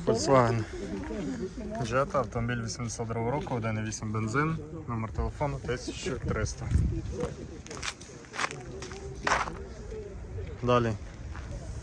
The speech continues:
Kia Sorento дванадцятого року, два і два дизель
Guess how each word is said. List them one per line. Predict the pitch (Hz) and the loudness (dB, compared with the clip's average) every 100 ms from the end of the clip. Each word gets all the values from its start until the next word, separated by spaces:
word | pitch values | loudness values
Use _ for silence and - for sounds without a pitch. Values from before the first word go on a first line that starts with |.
| - - - - - - - - | -10 -10 -10 -10 -10 -10 -6 2
Kia | 131 127 117 - - - - - - - | 8 8 8 0 -10 -10 -10 -10 -8 -6
Sorento | - 123 120 143 151 | -4 2 4 4 2
дванадцятого | 131 113 117 - - 120 | 0 0 0 -2 -2 0
року, | 139 143 | 0 0
два | 123 113 | 0 0
і | 110 | 2
два | 110 | 0
дизель | 110 135 143 | 2 2 2